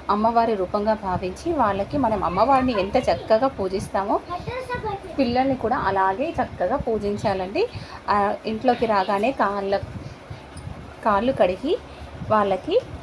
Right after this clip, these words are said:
పసుపు రాసి, బొట్టు పెట్టి, వీళ్ళైతే పరికిని కూడా రెడ్ కలర్ తెచ్చారు. అమ్మవార్లందరికీ,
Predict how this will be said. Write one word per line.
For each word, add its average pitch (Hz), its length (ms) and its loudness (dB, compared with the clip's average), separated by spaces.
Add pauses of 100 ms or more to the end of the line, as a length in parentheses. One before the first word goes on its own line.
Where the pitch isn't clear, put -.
పసుపు 220 280 0
రాసి, 233 400 2
బొట్టు 220 300 4
పెట్టి, 269 480 0 (500)
వీళ్ళైతే 220 400 2
పరికిని 214 460 0
కూడా 214 200 2
రెడ్ 196 200 -2
కలర్ 196 300 4
తెచ్చారు. 202 380 0
అమ్మవార్లందరికీ, 196 800 0